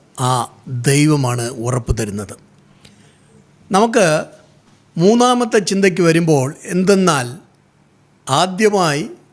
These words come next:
ഒന്ന് വിശ്വാസത്തിൻ്റെ ആ കാര്യം വചനം, രണ്ടാമത് ഈ വചനത്തിൻ്റെ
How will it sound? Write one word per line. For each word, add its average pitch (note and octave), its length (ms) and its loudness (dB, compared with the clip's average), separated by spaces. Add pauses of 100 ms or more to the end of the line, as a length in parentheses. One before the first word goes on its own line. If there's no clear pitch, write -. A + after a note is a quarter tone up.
(120)
ഒന്ന് F#3 400 4 (420)
വിശ്വാസത്തിൻ്റെ F3 840 0 (840)
ആ D#3+ 180 2 (760)
കാര്യം E3 400 0 (400)
വചനം, C3 460 0 (520)
രണ്ടാമത് G3 580 0 (560)
ഈ F3+ 120 2 (200)
വചനത്തിൻ്റെ A3+ 680 0